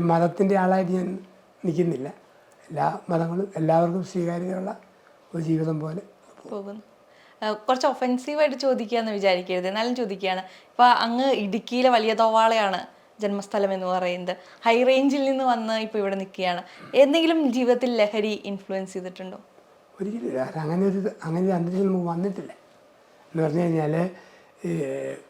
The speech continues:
Speaker 1: ഒന്ന് കുടിക്കാനോ വലിക്കാനോ അങ്ങനെയുള്ള ഈ ഒരു അന്തരീക്ഷം നമുക്ക് വന്നിട്ടേ ഇല്ല. കാരണം വേറൊരു ലോകത്തല്ലേ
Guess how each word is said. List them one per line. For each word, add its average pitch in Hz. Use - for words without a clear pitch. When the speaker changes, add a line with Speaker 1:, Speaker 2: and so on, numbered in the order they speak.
Speaker 1:
ഒന്ന് 175
കുടിക്കാനോ 165
വലിക്കാനോ 165
അങ്ങനെയുള്ള 180
ഈ 175
ഒരു 175
അന്തരീക്ഷം 170
നമുക്ക് 185
വന്നിട്ടേ 180
ഇല്ല. -
കാരണം 160
വേറൊരു 180
ലോകത്തല്ലേ 175